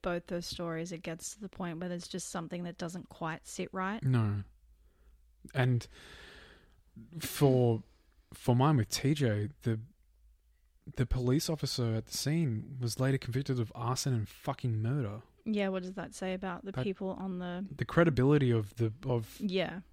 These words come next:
Speaker 2: the New South Wales police in this regard is just completely out the window from that
Speaker 1: Mm.
Speaker 2: alone, let alone the witnesses saying they saw the police car clipping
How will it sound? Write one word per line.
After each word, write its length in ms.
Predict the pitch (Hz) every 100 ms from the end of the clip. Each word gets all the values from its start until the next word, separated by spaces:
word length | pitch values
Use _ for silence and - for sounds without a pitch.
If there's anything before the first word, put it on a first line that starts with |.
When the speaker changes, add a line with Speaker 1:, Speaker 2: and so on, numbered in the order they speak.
| -
Speaker 2:
the 60 |
New 160 | 120 123
South 260 | - 123 127
Wales 180 | 117
police 340 | - - 110 107
in 200 | 120 107
this 220 | 113 -
regard 360 | 110 104 104 120
is 200 | 120 107
just 240 | - 107
completely 380 | - 110 127 127
out 100 | 120
the 60 | 113
window 400 | 104 123 120 104
from 440 | - - 107 107 113
that 240 | 110 113 113
Speaker 1:
Mm. 100 | -
Speaker 2:
alone, 580 | 117 104 120 110 98 104 - - - - 123
let 140 | 143
alone 260 | 135 139 139
the 120 | 113
witnesses 500 | 110 139 147 - 113
saying 320 | - 113 110
they 100 | 107
saw 300 | 98 - 117
the 80 | 110
police 320 | - - 120
car 260 | - 117 101 -
clipping 560 | - 123 - 104 104